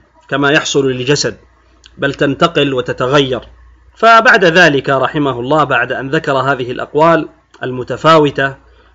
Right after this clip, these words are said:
فيما يتعلق بالأرواح، ذكر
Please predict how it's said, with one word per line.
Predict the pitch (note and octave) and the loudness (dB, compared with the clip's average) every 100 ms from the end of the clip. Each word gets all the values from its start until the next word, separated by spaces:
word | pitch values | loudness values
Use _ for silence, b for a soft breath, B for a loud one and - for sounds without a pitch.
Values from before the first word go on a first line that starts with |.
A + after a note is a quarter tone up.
| _ | _
فيما | - C#3 C3 B2+ C3 C3 C3 | -8 -6 -6 -6 -6 -6 -4
يتعلق | B2+ B2+ C#3 C3 - | -2 -2 -2 -6 -4
بالأرواح، | C#3 C3 C3 F3 F#3+ - - - _ _ - - | -4 -2 2 4 4 0 -16 -20 _ _ -20 -4
ذكر | E3+ E3+ C#3+ C#3 C3+ | -2 0 0 0 -2